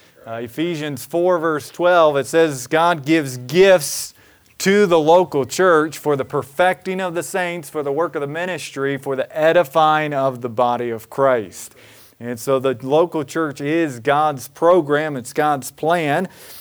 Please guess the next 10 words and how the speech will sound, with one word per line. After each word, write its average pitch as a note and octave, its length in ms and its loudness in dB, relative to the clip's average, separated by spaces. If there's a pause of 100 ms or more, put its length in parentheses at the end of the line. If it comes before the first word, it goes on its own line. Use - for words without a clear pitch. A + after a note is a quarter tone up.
(300)
and A2 480 -8
I'm A#2+ 320 -6
just A2+ 260 -10
grateful A#2+ 440 -4
to A2 220 -8
partner, A#2+ 640 -6 (420)
uh, G#2+ 80 -4
with A2+ 220 -6
Canaan B2 400 -6
Baptist A#2 440 -8